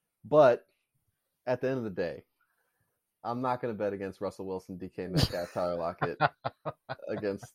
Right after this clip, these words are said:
Speaker 1: the, against the Lions defense. Now, I will be extremely happy for them if they win. I love, you love to see it. We love to see it, don't, don't we,
Speaker 2: We
Speaker 1: folks?
Speaker 2: do
Speaker 1: We
Speaker 2: love
Speaker 1: love
Speaker 2: to
Speaker 1: to
Speaker 2: see
Speaker 1: see
Speaker 2: it.
Speaker 1: it.
Speaker 2: We love to see
Speaker 1: But,
Speaker 2: it.
Speaker 1: but I am not going,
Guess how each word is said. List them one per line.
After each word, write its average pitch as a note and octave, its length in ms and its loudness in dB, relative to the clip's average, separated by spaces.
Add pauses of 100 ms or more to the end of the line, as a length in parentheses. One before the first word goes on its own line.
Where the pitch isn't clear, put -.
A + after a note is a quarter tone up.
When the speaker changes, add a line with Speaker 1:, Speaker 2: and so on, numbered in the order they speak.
Speaker 1:
the, G2 100 -10 (140)
against G2 380 -4
the F#2 80 -8
Lions F2 320 -6
defense. - 400 -10
Now, F#3+ 340 8 (1080)
I C3+ 120 10
will C#3+ 80 10
be C#3 100 2
extremely D3+ 380 -2
happy D3+ 300 4
for B2+ 120 -8
them A2+ 120 -6
if - 80 -12
they G2+ 120 -2
win. A#2+ 260 -2 (500)
I G#2 100 -6
love, A2 260 0
you A2 120 -6
love B2+ 220 2
to A2+ 80 -10
see B2+ 200 -2
it. E2 160 -6
We A2 120 -6
love D#3 220 4
to D3 80 -12
see C#3+ 120 -4
it, G#2 120 -2
don't, G2+ 260 -4
don't A#2+ 140 -2
we, A2+ 80 -4
Speaker 2:
We B2 80 0
Speaker 1:
folks? F#2 140 -2
Speaker 2:
do B2 60 -2
Speaker 1:
We G#2+ 80 -2
Speaker 2:
love G2+ 80 -2
Speaker 1:
love G#2+ 160 -4
Speaker 2:
to G#2+ 60 -14
Speaker 1:
to - 0 -
Speaker 2:
see F#2 80 -8
Speaker 1:
see F#2+ 60 -8
Speaker 2:
it. - 180 -14
Speaker 1:
it. - 60 -18 (200)
Speaker 2:
We A#2 100 -8
love G#2 180 -8
to G2 80 -12
see - 0 -
Speaker 1:
But, F3 220 12
Speaker 2:
it. - 60 0 (800)
Speaker 1:
but A2+ 280 2 (640)
I A2+ 120 0
am G#2+ 140 -4
not A2 280 0 (100)
going, G2 480 -8